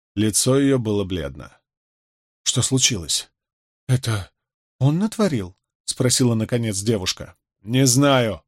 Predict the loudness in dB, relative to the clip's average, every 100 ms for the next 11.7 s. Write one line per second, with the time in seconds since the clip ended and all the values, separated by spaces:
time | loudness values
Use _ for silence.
0 | -8 -8 -4 -4 -4 -2 -4 -4 -10 -18
1 | _ _ _ _ -12 -6 0 2 4 4
2 | 4 4 2 0 -6 -10 -6 -2 0 2
3 | 0 0 -2 -2 0 2 0 0 -6 -6
4 | -6 -6 -12 -16 _ _ _ _ _ -6
5 | -2 -2 -2 -2 0 -2 -4 -4 -8 -8
6 | -6 -8 -12 -14 _ _ -2 -2 0 -2
7 | -2 -2 -4 -6 -8 -8 _ _ _ _
8 | -2 2 2 0 0 0 2 4 2 2
9 | 2 2 4 2 0 -4 0 0 2 2
10 | 2 2 0 0 2 2 2 2 2 2
11 | 0 0 0 0 -4 -8